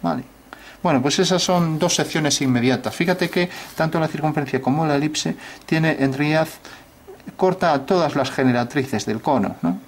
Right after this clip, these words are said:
Pero ahora, si pongo un plano que es paralelo a esta línea,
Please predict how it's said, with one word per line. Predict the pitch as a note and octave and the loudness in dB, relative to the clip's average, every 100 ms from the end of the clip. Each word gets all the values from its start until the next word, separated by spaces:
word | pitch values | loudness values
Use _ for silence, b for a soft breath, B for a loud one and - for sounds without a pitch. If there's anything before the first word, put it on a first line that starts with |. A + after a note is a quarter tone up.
| B B - | B B 0
Pero | D3+ G#3 G3 | 4 4 4
ahora, | E3+ F3 C#3 | 4 2 2
si | - | 0
pongo | D4+ G#3 F#3+ | 2 2 4
un | F#3+ | 2
plano | F3+ G3+ E3+ D3+ | 2 2 2 0
que | F#3 | 0
es | E3+ | -2
paralelo | - - D3+ D3 E3 C3+ A2+ - - | -4 -2 0 2 2 2 0 -4 0
a | C3 | 2
esta | F3+ G3 - F#3+ | 4 2 0 2
línea, | F#3 F3+ F3 E3+ | 2 2 0 -2